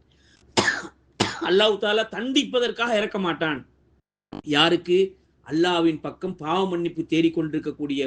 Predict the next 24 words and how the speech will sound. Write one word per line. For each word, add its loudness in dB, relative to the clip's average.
மூமின்களுக்கு -2
ஒரு, 12
ஒரு 4
அனர்த்தம் 0
நிகழ்ந்தால் 0
அது 0
தண்டனையாக 0
அது 0
இருக்காது. -4
அது 0
அவர்களை 2
அல்லாஹ் -4
சொர்க்கத்துக்கு -2
கொண்டு -6
போறதுக்கான -4
சந்தர்ப்பமாக 0
இருக்கும். -12
அது 2
அவர்களை, 4
அவர்களை 2
உணர்த்துவதற்கான -2
ஒரு 2
படிப்பினையாக 2
இருக்கும், -4